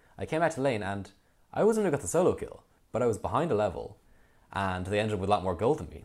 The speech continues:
They didn't have to go that back, but they had a lot more later 'cause they got all those minions. And it's like,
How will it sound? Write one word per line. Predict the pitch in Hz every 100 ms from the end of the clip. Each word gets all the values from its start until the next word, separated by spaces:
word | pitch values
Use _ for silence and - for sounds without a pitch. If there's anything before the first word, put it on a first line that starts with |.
| -
They | 101
didn't | 107
have | 98
to | 90
go | 90
that | 113
back, | - -
but | 98
they | 107
had | 127
a |
lot | 110 90
more | 85
later | 98 123
'cause | 82
they | -
got | 104 101
all |
those | 87
minions. | 101 104 78
And | 98
it's | 98
like, | 101 -